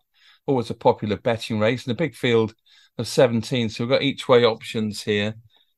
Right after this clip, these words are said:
Uh, La Yakel's gonna be one of the favourites here. William Haggas, you've fancied his horse in the previous race.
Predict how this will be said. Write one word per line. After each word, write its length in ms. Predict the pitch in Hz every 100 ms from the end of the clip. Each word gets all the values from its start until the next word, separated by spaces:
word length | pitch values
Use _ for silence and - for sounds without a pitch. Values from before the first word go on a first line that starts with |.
| -
Uh, 80 | 107
La 220 | 120 156
Yakel's 760 | 147 127 139 135 - 147 131 -
gonna 220 | 135 117
be 120 | 117
one 260 | 113 135 127
of 80 | 107
the 160 | 104
favourites 520 | 101 - 113 107 107 -
here. 140 | 117
William 260 | 127 123 113
Haggas, 460 | 123 117 107 -
you've 200 | 110 - _ _ _ _
fancied 500 | - 131 120 113 110 117 _ _
his 200 | 120 110
horse 240 | 123 110 113
in 80 |
the 60 | 104
previous 440 | - 135 107 101 -
race. 360 | 107 117 -